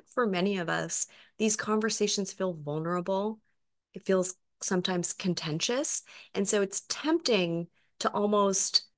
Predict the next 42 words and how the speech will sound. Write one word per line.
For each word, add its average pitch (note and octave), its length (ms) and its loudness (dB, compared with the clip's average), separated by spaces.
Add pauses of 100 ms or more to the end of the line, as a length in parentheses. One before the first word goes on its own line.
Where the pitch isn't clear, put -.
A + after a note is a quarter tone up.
hang C4 180 8
up B3 100 4
the G#3 80 4
phone D3 360 4
<laughs> G#3 120 6
after G#3 320 6
we F#3 120 4
make F3 240 4
our D#3+ 140 6
ask, D3 420 2
right? E3+ 220 6
It's F3 100 -10
the F#3 80 0
vulnerability F#3+ 580 8
hangover. E3+ 420 4
"Oh, F#3+ 160 10
I F3+ 100 10
said F#3 220 2
too - 180 2
much," - 400 2
right? E3+ 380 6 (460)
That's E4+ 220 4
what C#5 100 6
makes B4+ 180 2
the E4+ 120 4
listening B3 560 6
so G3 320 6
important - 680 0 (120)
because G3 360 -2 (400)
it's A#3+ 160 2
a B3+ 60 -4
dialogue. - 680 0 (120)
And G#3+ 180 0
so A3 300 6
we G#3+ 280 2
need A#3+ 280 -2
to - 160 -6
absorb G3 840 4
from G3+ 240 -2
the G3 140 -2
other F3+ 220 0
person. - 640 -4